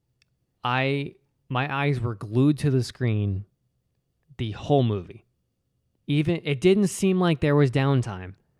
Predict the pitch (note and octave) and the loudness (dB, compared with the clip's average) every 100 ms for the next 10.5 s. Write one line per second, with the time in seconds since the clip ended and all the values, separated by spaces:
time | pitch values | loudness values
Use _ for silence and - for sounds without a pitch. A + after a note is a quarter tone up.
0 | _ _ - C#3+ E3 F#3 F#3+ - E3+ E3+ | _ _ -6 0 0 2 0 -2 -4 -2
1 | C#3+ C#3 D#3 C#3+ D3 C#3+ C3 B2+ B2+ B2+ | 0 2 0 0 -2 0 0 0 0 0
2 | C#3+ D3+ C3 A#2+ A#2 A#2+ A#2 A#2 B2+ C3 | 0 0 2 0 0 0 0 -2 -4 -2
3 | A#2+ A#2 A2 - _ C3 A2 G2 _ _ | -4 -4 -6 -14 _ -4 -4 -6 _ _
4 | _ _ D3 C3 - C3 C#3 A#2+ - _ | _ _ 2 2 0 -2 0 0 -4 _
5 | _ B2 C3+ D3+ - A#2 B2 A#2 G#2 G2 | _ -6 -4 -4 -8 -8 -4 -4 -6 -8
6 | _ _ - A#2 - C3+ B2+ B2+ A#2+ - | _ _ -8 -6 -2 -2 0 -2 -2 -2
7 | C3 A#2+ A2+ G#2+ - _ _ _ _ - | 0 0 0 -2 -6 _ _ _ _ -6
8 | B2 A#2 A#2+ - B2 A2+ A2 - _ _ | -4 -2 -4 -4 -4 -2 -4 -8 _ _
9 | A2 G#2+ G2+ G#2+ - A2 - B2 A2 G2+ | -6 -4 -4 -6 -6 -6 -6 -2 -2 -2
10 | - A2+ G2+ F2+ | -6 -6 -6 -12